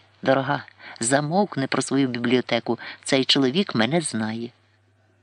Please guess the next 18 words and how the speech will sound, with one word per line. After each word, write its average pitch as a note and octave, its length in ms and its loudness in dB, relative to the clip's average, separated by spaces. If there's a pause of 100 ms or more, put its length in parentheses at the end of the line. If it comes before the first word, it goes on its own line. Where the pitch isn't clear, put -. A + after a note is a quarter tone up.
(1300)
Господар A#3+ 580 4
пробував G#3 520 4
заговорити F3+ 640 2
про C#3 160 2
якусь C#3+ 360 0
релігійну C3+ 540 2
програму, F3+ 600 2
але E3 260 4
Семань G#3 420 0
вперто G3+ 480 -2
наполягав D3 580 2
на C#3 140 2
виборах B2 520 2
у G#2+ 40 -2
Америці F3+ 720 0 (400)
та B2+ 120 2
на C3 160 2
догляді E3+ 640 -2